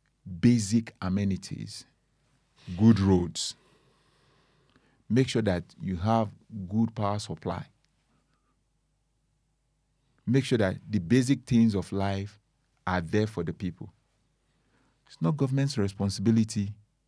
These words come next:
to make you a millionaire. It is your own responsibility as a person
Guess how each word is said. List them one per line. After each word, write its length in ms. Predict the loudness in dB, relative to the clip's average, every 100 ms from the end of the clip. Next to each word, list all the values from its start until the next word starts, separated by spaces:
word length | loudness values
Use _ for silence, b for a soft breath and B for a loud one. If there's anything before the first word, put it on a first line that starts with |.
| -4
to 100 | 2
make 240 | 2 0
you 80 | -4
a 40 | -2
millionaire. 500 | -2 -2 -4 -6 -12 _ -12
It 160 | -4 -2
is 180 | 0
your 240 | 4 4 6
own 200 | 6 8
responsibility 720 | 8 6 6 2 6 2 6
as 180 | 4 4
a 60 | 4
person 420 | 6 4 2